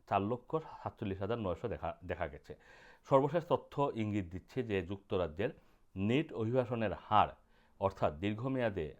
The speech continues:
আসা এবং চলে যাওয়ার পার্থক্য আগামী দিনগুলোতেও নিম্নমুখী থাকবে।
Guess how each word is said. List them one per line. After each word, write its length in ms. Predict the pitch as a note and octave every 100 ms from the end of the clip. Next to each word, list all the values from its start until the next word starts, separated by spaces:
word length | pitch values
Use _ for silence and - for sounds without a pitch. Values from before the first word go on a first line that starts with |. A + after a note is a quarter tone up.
| -
আসা 460 | F2 - B2+ E3+ - _ -
এবং 180 | F#2 F2
চলে 180 | A2 G#2
যাওয়ার 240 | G2 G#2+ G#2
পার্থক্য 680 | F#2+ - - - F2+ C#2+ - _
আগামী 320 | F#2 F2+ F#2+
দিনগুলোতেও 720 | F#2+ F#2 D#2+ F#2 A2 F#2 D2 - _ _ -
নিম্নমুখী 480 | G2+ F#2 E2 D#2+ F2+
থাকবে। 380 | - C2+ -